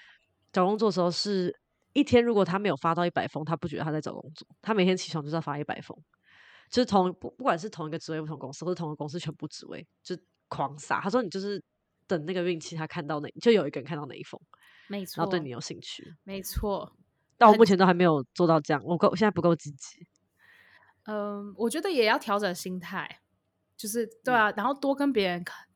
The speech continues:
Speaker 2: 多跟别人 connect，分享这个找工作的经验。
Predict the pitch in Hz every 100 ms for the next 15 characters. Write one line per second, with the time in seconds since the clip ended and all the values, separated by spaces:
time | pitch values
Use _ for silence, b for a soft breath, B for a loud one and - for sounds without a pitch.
0 | - 285 285 277 220 175 170 170 - 185
1 | 170 175 139 - _ _ _ _ 247 262
2 | 262 185 220 208 196 165 185 196 214 190
3 | 165 - 165 170 170 160 -